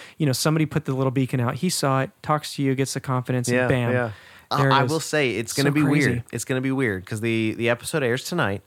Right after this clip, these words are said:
Speaker 1: Mm-hmm.
Speaker 2: and I imagine it'll be up on their website, F Y I dot T V. Um,
Speaker 1: Oh, yeah.
Speaker 2: I imagine it'll be up on their website tomorrow. So when I watch that T V show, I'm going to be revisiting a moment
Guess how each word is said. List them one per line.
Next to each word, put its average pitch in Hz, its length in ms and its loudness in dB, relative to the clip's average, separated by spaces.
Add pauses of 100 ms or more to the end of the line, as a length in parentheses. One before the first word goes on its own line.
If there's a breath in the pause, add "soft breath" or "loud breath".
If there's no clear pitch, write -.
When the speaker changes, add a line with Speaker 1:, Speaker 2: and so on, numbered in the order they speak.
(140)
Speaker 1:
Mm-hmm. 127 240 -2 (140)
Speaker 2:
and 113 480 0
I 110 120 2
imagine 113 600 0
it'll 110 160 -2
be 107 160 -2
up 101 160 -2
on 104 80 -2
their 101 140 -4
website, 95 460 -4
F 127 200 -2
Y 131 180 4
I 113 160 2
dot 107 240 -2
T 113 160 -10
V. 92 260 -10 (140)
Um, 104 220 0
Speaker 1:
Oh, 139 100 4
yeah. 139 240 0 (100)
Speaker 2:
I 120 60 0
imagine 135 280 0
it'll 127 100 -4
be 123 80 0
up 110 100 -2
on 113 80 -8
their 107 80 -2
website 98 380 -4
tomorrow. 71 360 -8 (380 loud breath)
So - 160 -4
when 147 80 2
I 180 80 2
watch 175 380 0
that 98 240 0 (220)
T 127 180 -4
V 117 180 -4
show, 85 360 -6 (640 loud breath)
I'm 156 320 0
going 151 280 -2
to 127 140 -6
be 117 480 -2 (800)
revisiting 135 1000 -2
a 120 100 -2
moment 117 640 0